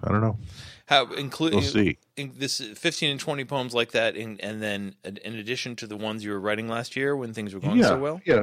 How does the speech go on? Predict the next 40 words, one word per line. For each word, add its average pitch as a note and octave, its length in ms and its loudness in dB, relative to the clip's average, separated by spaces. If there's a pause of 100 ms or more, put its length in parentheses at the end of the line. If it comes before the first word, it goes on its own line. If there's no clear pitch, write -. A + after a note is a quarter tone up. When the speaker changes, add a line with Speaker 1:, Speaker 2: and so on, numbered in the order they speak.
(120)
Speaker 1:
I've C#3+ 120 4
got, B2+ 260 6 (160)
you C3 100 4
know, G#2 180 4 (440)
I G#2 40 -6
don't F2+ 100 -8
know, F#2 180 -4 (960)
printed G#2+ 280 2
it F#2 140 4
out. G#2 380 6 (600)
Speaker 2:
Oh. C4 320 4
Speaker 1:
It's - 200 -12 (320)
about G#2+ 240 4
fifty-five A2 640 4
pages, G2+ 460 2
but, F2 320 0 (800)
um, E2+ 440 2 (180)
that A2+ 140 4
includes G#2 360 4
a F#2+ 60 6
long, F#2+ 520 6 (600)
this A#2 160 -2
long B2+ 280 8
sequence - 840 4 (420)
that A#2 80 -4
just A2 160 0
came A#2+ 140 6
out G#2 80 8
in F2+ 40 2
the F#2+ 80 4
Seattle G#2+ 340 6
Review, G#2 300 8
and F#2+ 100 6
I, F#2+ 40 4
I F#2+ 160 4
looked G#2 260 4
at F#2 160 6
it, F#2+ 140 4
and D2 120 -4
I, E2+ 140 -2